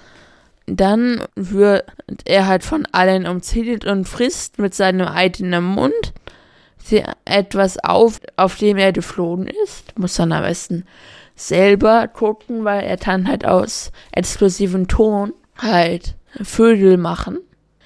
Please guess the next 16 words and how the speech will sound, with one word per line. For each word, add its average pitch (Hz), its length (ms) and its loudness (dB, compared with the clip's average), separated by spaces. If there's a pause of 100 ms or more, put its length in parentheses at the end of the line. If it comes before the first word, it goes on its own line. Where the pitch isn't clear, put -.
(320)
Da 185 340 4
drin 190 280 -4
war 175 100 0
halt 170 200 -4
Dara 190 420 0
drin, 226 300 0
aber 175 220 4
der 160 160 -4
ist - 380 -12
dra-, - 140 -14 (140)
rausgeholt 202 640 0
worden 214 260 0
von 220 160 -4
Doppelgängern. 233 640 2 (500)
Ja, 175 400 0
und 190 480 -2